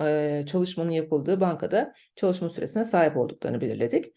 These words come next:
Aylık ortalama gelirlerine baktığımızda ise, e, yüzde altmış iki nokta ikisinin altı bin beş yüz bir ve yukarısı ge-, bir gelire sahip olduğunu,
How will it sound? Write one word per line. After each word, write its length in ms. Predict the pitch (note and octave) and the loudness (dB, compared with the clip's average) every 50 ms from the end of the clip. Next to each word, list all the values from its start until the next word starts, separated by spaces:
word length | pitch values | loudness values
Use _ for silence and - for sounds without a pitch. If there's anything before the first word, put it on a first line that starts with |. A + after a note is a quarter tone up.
| _ _ _ _ _ _ _ | _ _ _ _ _ _ _
Aylık 300 | - G3 G3+ A3+ B3 B3 | 4 6 8 6 8 8
ortalama 380 | A3+ G#3+ G#3+ A3 A3+ A3+ A#3 B3+ | 6 6 8 6 6 6 6 4
gelirlerine 580 | B3 A#3 A3+ A3 A#3 A3 A3+ A#3 A#3 A#3 A3+ | 4 6 6 6 6 8 6 6 6 4 4
baktığımızda 580 | A3+ G3+ G3 F#3+ - G#3+ G#3 G#3+ A3 G#3 G#3+ C4 | 2 0 0 0 -2 0 0 2 0 0 -2 -4
ise, 440 | A3 E3 - - - A3+ C#4 - - | -4 -4 -4 0 0 2 2 2 0
e, 180 | F#3 E3+ E3+ F3 F3 F3 - F#3 | -2 -2 0 -2 -2 -4 -2 0
yüzde 260 | F#3+ G3+ F#3 F#3+ G3+ | 0 0 2 2 2
altmış 400 | - G3+ G3 - G3+ G3+ G3+ - | 2 2 0 0 -2 -2 -2 -6
iki 320 | - - A3+ A#3 A3 G3 | -4 0 2 2 2 2
nokta 220 | G3 F#3+ F#3+ - F#3+ | 0 -2 -2 -2 -2
ikisinin 460 | - F#3+ - F#3 - - G3 B3 D#4 | -2 -2 -4 -8 -4 -2 0 0 0
altı 420 | - - G3 F#3+ F#3+ F#3+ - G#3 | 0 0 2 2 0 0 0 0
bin 100 | G3+ F#3+ | 2 4
beş 240 | G3+ G#3+ G#3 G#3 - | 4 4 2 2 0
yüz 220 | G#3 G3 E3+ D#3+ F#3+ | 0 0 0 0 0
bir 200 | B3 C4+ - A#3 | -2 0 2 2
ve 40 | G#3+ | 2
yukarısı 460 | F#3+ F#3 F#3 G3+ F#3+ F#3 F#3 - G#3+ | 2 2 2 2 0 0 0 0 0
ge-, 180 | F#3 E3+ C#3+ D#3 | 0 0 0 0
bir 100 | F3 E3 | 0 0
gelire 320 | E3 E3 D#3+ D#3+ D#3+ D#3+ | 2 0 2 2 0 0
sahip 360 | D#3+ - D3+ D3 C#3+ C#3+ - | 0 -2 -2 -2 -2 -2 -2
olduğunu, 460 | C3+ C3 B2+ C3 B2 A#2 A2 G2 - | -4 -4 -4 -4 -4 -4 -6 -6 -8